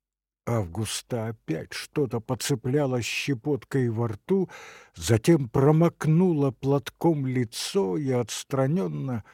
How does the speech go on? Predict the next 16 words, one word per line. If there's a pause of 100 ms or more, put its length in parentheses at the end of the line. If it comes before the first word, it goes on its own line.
(260)
вздохнула. (920)
Огонь
прилил
к
моему
и
без
того
пылающему
лицу, (380)
и
я
поскорее
принялся
крошить
ножиком